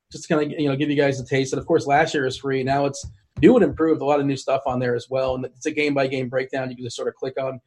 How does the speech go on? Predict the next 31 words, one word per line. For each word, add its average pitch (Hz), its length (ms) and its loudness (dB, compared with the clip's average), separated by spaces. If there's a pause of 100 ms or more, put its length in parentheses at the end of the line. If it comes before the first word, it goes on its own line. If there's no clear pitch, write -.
(180)
This 202 100 4
is, 185 80 0
again, 165 220 2
this 139 160 -2
is 147 40 -8
what 139 120 0
I 139 80 4
use 139 240 2
as 120 100 -4
I 123 80 -2
kinda 123 200 -6
go 127 140 0
along 127 300 0
as 127 80 -8
far 131 160 -2
as 123 100 -6
doing 131 220 -6
the 117 60 -6
show. 131 440 -4 (400)
Uh, 131 320 0
here's 147 200 -2
Cleveland 160 420 0
and 175 100 0
Toronto 175 360 2
playing 131 240 -4
against 123 200 -6
each - 120 -10
other, 135 260 2
and, 127 160 -2 (380)
you 151 100 -4
know, 123 220 -6